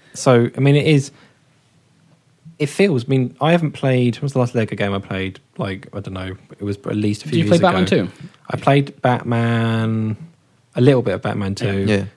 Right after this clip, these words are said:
Speaker 1: I played a
Speaker 3: You might
Speaker 1: bit
Speaker 3: have played
Speaker 1: of,
Speaker 3: Marvel
Speaker 1: I played a bit
Speaker 3: Superheroes.
Speaker 1: of Marvel Superheroes,
Speaker 3: Yeah.
Speaker 1: um, but I hadn't, didn't play any of the, the, like, The Hobbit or the, whatever the other ones they've done, like Lord of the, is it Lord of the Rings and a Hobbit? Can't remember. I didn't play either of those.
Speaker 3: Harry Potter's as well.
Speaker 1: I, I played a bit of Harry Potter,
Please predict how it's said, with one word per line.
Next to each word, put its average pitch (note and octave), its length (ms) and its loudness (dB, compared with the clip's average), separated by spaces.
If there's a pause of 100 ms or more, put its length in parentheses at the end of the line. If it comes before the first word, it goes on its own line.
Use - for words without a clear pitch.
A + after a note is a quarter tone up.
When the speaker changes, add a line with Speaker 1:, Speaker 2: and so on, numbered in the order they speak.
(120)
Speaker 1:
I G#2+ 60 -4
played A2+ 500 2
a - 60 -10
Speaker 3:
You D3 80 0
might D#3+ 80 8
Speaker 1:
bit - 0 -
Speaker 3:
have D3 80 4
played C#3 100 6
Speaker 1:
of, A2 80 0
Speaker 3:
Marvel G#2 320 2
Speaker 1:
I C3 80 4
played D3+ 220 4
a D3 40 4
bit D#3+ 80 4
Speaker 3:
Superheroes. C#3+ 60 4
Speaker 1:
of C3+ 80 0
Marvel B2+ 180 4
Superheroes, G#2 800 0 (420)
Speaker 3:
Yeah. - 100 -4
Speaker 1:
um, A2 200 4
but G#2 100 -2
I A#2 40 0
hadn't, C3 240 4
didn't C3 160 -2
play B2+ 100 0
any A2+ 140 2
of G#2 40 -2
the, G#2 80 -2
the, G#2 540 -2 (180)
like, G2+ 160 -4
The A2 60 -6
Hobbit G2+ 400 -6
or G2 200 -8
the, G2 100 -8 (160)
whatever G2+ 340 -8
the G2 80 -4
other G2 120 -8
ones F#2+ 260 -8
they've F#2+ 160 -8
done, F#2+ 340 -6 (320)
like - 180 -12
Lord G2 140 -4
of F#2+ 80 -8
the, G#2+ 60 -8
is G#2 100 -6
it G#2+ 80 -4
Lord A2+ 200 0
of A#2 120 0
the A#2 60 -4
Rings A2 120 -2
and A2+ 140 0
a A2 60 0
Hobbit? B2+ 380 0 (440)
Can't G#2 140 -4
remember. F#2+ 200 -4
I A2 80 -2
didn't A#2 140 -4
play - 100 -2
either G2 200 0
of F#2+ 60 -6
those. F#2+ 100 -6
Speaker 3:
Harry A2+ 180 4
Potter's F#2 420 0
as F2 160 -6
well. F#2 160 0
Speaker 1:
I, F#2 240 -2
I B2 40 2
played B2 180 2
a - 20 -2
bit A2+ 140 4
of G2+ 60 -6
Harry G2+ 180 -6
Potter, G2 460 -8